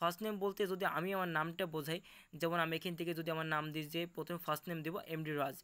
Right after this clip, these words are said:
then এবার এইখানে লাস্ট নেম, লাস্ট নেমে আমি এখান থেকে আমার লাস্ট যে নামটি ব্যবহার করে আমি সেই নামটা এখান থেকে দিয়ে দেবো।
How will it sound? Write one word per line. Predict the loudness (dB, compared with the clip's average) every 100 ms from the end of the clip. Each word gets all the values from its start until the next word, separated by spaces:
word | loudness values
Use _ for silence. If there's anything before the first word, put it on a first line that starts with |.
| -20 -20 _
then | -6 -4
এবার | -2 0 0
এইখানে | 0 0 0
লাস্ট | 4 4 4
নেম, | -2 -4 -10 -20 -12
লাস্ট | 2 4 4
নেমে | 0 2
আমি | 2 2
এখান | 0 -4
থেকে | -2 0
আমার | 0 0
লাস্ট | 2 2 2 0
যে | 0 2
নামটি | 2 0 -2
ব্যবহার | 0 -2 -2
করে | -2
আমি | -2
সেই | -2 -2
নামটা | -2 -4
এখান | -6 -6
থেকে | -4 -2
দিয়ে | 4 4
দেবো। | 4 -2